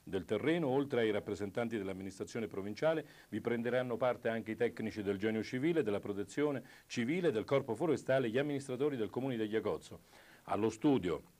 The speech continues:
da parte dei rappresentanti provinciali, anche la possibilità di richiedere entro breve tempo il parere tecnico di un geologo.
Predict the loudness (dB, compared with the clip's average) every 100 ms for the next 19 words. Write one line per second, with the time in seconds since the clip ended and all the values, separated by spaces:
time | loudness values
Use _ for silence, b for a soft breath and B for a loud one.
0 | -20 _ _ _ _ -2 0 4 4 2
1 | -2 -2 -2 -4 -8 -6 -2 -2 -4 -6
2 | -6 -4 0 0 -2 -8 B -2 -2 2
3 | 2 2 0 -2 -2 2 2 2 0 0
4 | 2 2 2 0 -2 0 0 2 0 0
5 | -2 0 0 2 2 2 0 -2 -6 -4
6 | -4 0 -2 -2 -6 -2 -2 -2 -6 -10